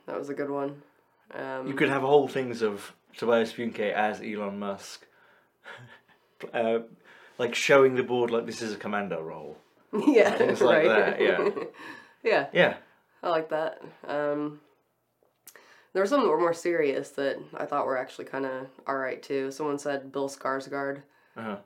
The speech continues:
Speaker 1: Um, doesn't really look like him, but
Speaker 2: Wow.
Speaker 1: he's good at being creepy
Speaker 2: Bill
Speaker 1: and
Speaker 2: Hader.
Speaker 1: things. Bill Hader. Mm, mm-hmm. Yeah. That could actually be good, too.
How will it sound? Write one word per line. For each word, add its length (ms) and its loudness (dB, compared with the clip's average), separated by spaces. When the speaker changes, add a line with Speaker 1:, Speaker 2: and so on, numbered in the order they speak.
Speaker 1:
Um, 480 -6
doesn't 180 -4
really 240 4
look 260 0
like 180 0
him, 260 0
but 400 0
Speaker 2:
Wow. 240 -4
Speaker 1:
he's 480 -8
good 160 2
at 200 -2
being 200 -4
creepy 500 -6
Speaker 2:
Bill 160 0
Speaker 1:
and 200 0
Speaker 2:
Hader. 60 -4
Speaker 1:
things. 360 -10
Bill 180 4
Hader. 460 2
Mm, 220 -12
mm-hmm. 280 -6
Yeah. 240 -8
That 160 -4
could 80 -8
actually 320 -10
be 100 -6
good, 220 -10
too. 340 -10